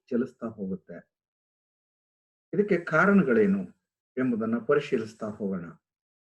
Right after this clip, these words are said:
ಆದಾಯದ ವೃತ್ತಾಕಾರದ ಚಲನೆ ಅಂತಂದ್ರೆ, ಆರ್ಥಿಕತೆಯಲ್ಲಿ ಆದಾಯ ನಿರಂತರವಾಗಿ ಒಂದು ಕ್ಷೇತ್ರದಿಂದ ಮತ್ತೊಂದು ಕ್ಷೇತ್ರಕ್ಕೆ ಅಥವಾ ಒಬ್ಬ ವ್ಯಕ್ತಿಯಿಂದ ಮತ್ತೊಬ್ಬ ವ್ಯಕ್ತಿಗೆ ನಿರಂತರವಾಗಿ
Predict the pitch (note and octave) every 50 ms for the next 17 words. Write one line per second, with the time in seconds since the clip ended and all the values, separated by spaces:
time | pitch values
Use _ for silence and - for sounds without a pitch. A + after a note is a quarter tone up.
0 | _ _ _ _ _ B4+ _ _ _ _ _ _ _ _ _ _ _ _ _ _
1 | _ _ - C#3+ F#3 G3 A3+ A3+ A3+ G#3+ G#3 G#3 D3+ C#3+ C#3 - - D#3+ D#3+ D#3
2 | - D3 C#3+ C#3 C#3 C#3 C3+ - - B2 A#2+ A2+ A#2 A2 A2 G#2+ - - _ -
3 | G#2+ G2 - G#2+ G#2 G#2+ A#2+ - - - F#3 - _ _ _ _ _ _ _ _
4 | _ _ _ _ _ _ - A#2+ C#3 E3 G3 F#3+ - A#3+ G3+ - - D3+ - -
5 | C#3 B2 A2+ A2+ A#2+ C3+ - - - _ _ _ _ - A#2+ B2 C#3+ E3 F3 F3+
6 | F3+ D#3 A#2 - - - - - _ _ _ _ _ _ _ _ _ _ _ _
7 | _ - A#2+ B2+ C#3 D3+ E3+ G3+ A3+ A3 G#3+ - F3 D3 C3 A#2+ A2+ G#2+ G#2 G2
8 | A#2 D#3 F#3+ - _ _ - A#2 A2+ A#2 C3+ D#3 F#3 G3 G3 G3+ G3+ - - -
9 | D#3 - - - C3 C3 B2+ B2+ B2+ B2+ B2+ B2 A#2 A2 G#2+ - - B2+ B2 B2
10 | A#2+ - - - A#2 G#2 - - G#2 G2+ - - G#2 G#2 G#2 - A#2+ A2+ A#2+ B2
11 | B2+ D#3+ E3+ D#3+ C#3+ C3+ - - C3 B2 A#2 A#2 A2+ G#2+ G2+ F#2+ F#2 - - A#2
12 | A#2+ B2 A2+ G#2+ G#2 G#2 - - G2 F#2+ F2+ - - _ _ _ _ _ _ _
13 | _ _ - A2 B2 C3+ D#3 F3+ G3+ G3+ G3 - F#3+ D3+ C#3 B2 A#2 G#2+ G#2+ G2+
14 | F#2 F#2+ G2 - -